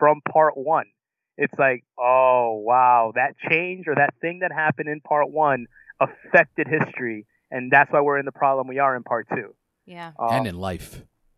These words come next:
Speaker 1: Oh, I loved it. Uh, yeah, they, I think, Dave, if, when,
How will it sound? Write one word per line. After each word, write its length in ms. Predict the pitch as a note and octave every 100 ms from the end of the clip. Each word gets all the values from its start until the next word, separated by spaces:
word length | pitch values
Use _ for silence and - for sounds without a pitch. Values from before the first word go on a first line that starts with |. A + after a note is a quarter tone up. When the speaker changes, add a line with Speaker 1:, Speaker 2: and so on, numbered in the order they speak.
| _
Speaker 1:
Oh, 60 | D#3
I 100 | A#2+
loved 320 | B2 C#3 -
it. 120 | G#2+ A#2+
Uh, 60 |
yeah, 260 | C3+ B2 A2 -
they, 160 | C#3+ D3+ D3 -
I 40 |
think, 200 | D3 E3+
Dave, 240 | F3 D#3 C3
if, 80 | B2+
when, 140 | C#3+